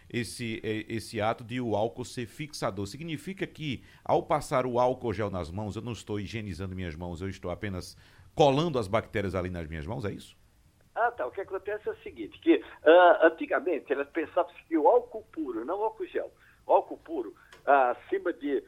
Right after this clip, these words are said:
Speaker 2: noventa graus, isso daqui, em vez de matar a bactéria, ele fixava, que já caiu, já não existe mais isso. O álcool puro, ele mata tanto quanto o álcool setenta por cento. O álcool gel,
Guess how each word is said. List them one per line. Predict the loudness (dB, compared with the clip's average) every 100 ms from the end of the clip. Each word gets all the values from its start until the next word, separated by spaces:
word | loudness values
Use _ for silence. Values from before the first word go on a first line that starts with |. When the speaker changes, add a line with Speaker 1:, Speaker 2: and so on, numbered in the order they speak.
| _
Speaker 2:
noventa | -2 0 0 -2 -4
graus, | 0 4 6 4 0
isso | -10 -12
daqui, | -12 -4 -4 -4 _ -8
em | -8
vez | -6 -10
de | -2
matar | -2 4 4
a |
bactéria, | 4 -2 -4 -2
ele |
fixava, | -6 -12 -2 6 6 4 -8
que | -2
já | -2
caiu, | -2 -8 -2 0 2
já | 2
não | 2
existe | -6 -8 -10 -6
mais | -6 -6 -14
isso. | -20 -16 -18 -18 -20 -16 4
O | 8
álcool | 8 6 -12
puro, | -6 -2 0
ele | -2 0
mata | 2 2 -2
tanto | -2 0 0 -2 -6
quanto | -8 -2
o | 0
álcool | 0 -2
setenta | -8 -6 -8 -8
por | -20 -12
cento. | -10 -10 _ -20 -20 _ _
O | 2
álcool | 4 2 -6
gel, | -4 0 0 -2